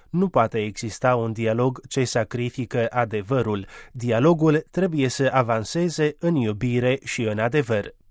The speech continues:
În acest sens, noi, creștinii greco-catolici, credem cu tărie că unitatea este posibilă,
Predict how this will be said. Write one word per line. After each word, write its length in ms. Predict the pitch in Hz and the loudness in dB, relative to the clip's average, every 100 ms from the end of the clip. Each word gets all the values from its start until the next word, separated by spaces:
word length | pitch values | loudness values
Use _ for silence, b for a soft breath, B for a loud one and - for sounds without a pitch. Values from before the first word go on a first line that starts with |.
| - - - | -20 -16 0
În 100 | 143 | 2
acest 320 | 123 120 110 | 2 0 -2
sens, 380 | - 160 156 - | 2 2 2 -2
noi, 380 | - 135 143 170 | -4 2 4 2
creștinii 720 | 180 110 107 - 113 101 101 | 0 -4 -4 -4 -6 -6 -6
greco-catolici, 840 | 98 113 110 110 135 135 160 135 - B B B | -4 -4 -2 -2 0 2 2 2 -2 B B B
credem 380 | - 196 160 147 | -2 2 2 2
cu 140 | 147 | 0
tărie 460 | 139 127 127 107 104 | 0 0 0 -2 -4
că 160 | - | -4
unitatea 760 | 117 110 110 123 143 139 127 - | -4 -2 -2 2 2 4 0 -2
este 460 | 147 156 170 - 156 | -6 -4 -4 -2 -4
posibilă, 720 | - 165 - 117 104 101 98 | 0 -2 0 -4 -2 -2 -4